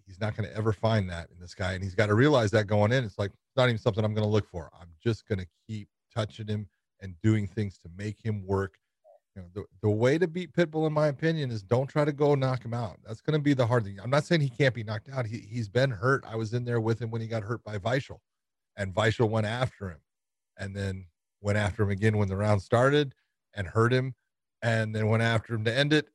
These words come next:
and got knocked unconscious with a left hook. <laughs> So, you know, this is a guy that's got, he's got power in his hands that he can,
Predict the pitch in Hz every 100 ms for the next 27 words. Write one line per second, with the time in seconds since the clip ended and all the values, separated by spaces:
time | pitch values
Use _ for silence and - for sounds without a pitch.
0 | _ 98 98 92 85 92 107 120 127 -
1 | _ 107 107 101 131 120 98 - _ -
2 | 92 95 104 110 - 135 117 - - 113
3 | 90 82 _ _ - - _ _ _ _
4 | _ 95 98 90 78 117 117 156 143 139
5 | 127 135 120 113 143 170 170 - 127 139
6 | 135 131 - 127 135 127 117 110 127 127
7 | 113 104 92 110 - 113 104